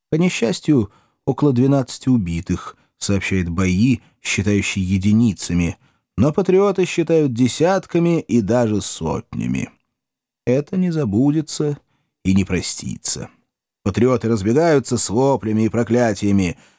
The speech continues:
Камиль де Мулен перестает на сегодня писать в газетах.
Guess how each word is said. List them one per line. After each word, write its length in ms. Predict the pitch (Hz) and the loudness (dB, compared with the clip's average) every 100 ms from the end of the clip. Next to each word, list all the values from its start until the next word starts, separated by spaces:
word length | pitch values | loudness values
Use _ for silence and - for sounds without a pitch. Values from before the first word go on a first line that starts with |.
| _ | _
Камиль 420 | - 92 113 113 101 | -2 2 2 2 0
де 100 | 107 | 0
Мулен 460 | 110 135 135 123 | 2 2 2 0
перестает 880 | - 101 113 - - 117 123 120 - | 0 -2 -2 -2 0 2 2 2 0
на 140 | 101 | -4
сегодня 480 | - 113 113 98 98 | -2 0 2 2 0
писать 360 | 101 95 110 90 | -2 -2 -2 -2
в 60 | |
газетах. 760 | 87 95 117 110 95 95 - | 0 2 2 0 -2 -6 -8